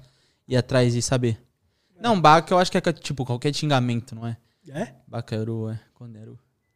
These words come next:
Speaker 2: Não sei.
Speaker 1: Esse é.
Speaker 2: Alguém sabe falar japonês aí? Ah, falando nisso, esqueci de falar no começo que a gente tá aberto pra perguntas hoje.
Speaker 1: Ah, boa.
Speaker 2: Verdade, mano. Mandem perguntas aí no chat do YouTube,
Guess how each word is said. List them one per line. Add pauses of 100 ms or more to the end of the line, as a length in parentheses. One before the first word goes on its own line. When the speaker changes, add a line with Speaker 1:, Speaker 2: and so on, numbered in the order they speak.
(220)
Speaker 2:
Não
sei.
Speaker 1:
Esse
é. (760)
Speaker 2:
Alguém
sabe
falar
japonês
aí?
Ah, (320)
falando
nisso,
esqueci
de
falar
no
começo
que
a
gente
tá
aberto
pra
perguntas
hoje.
Speaker 1:
Ah,
boa.
Speaker 2:
Verdade,
mano.
Mandem
perguntas
aí
no
chat
do
YouTube,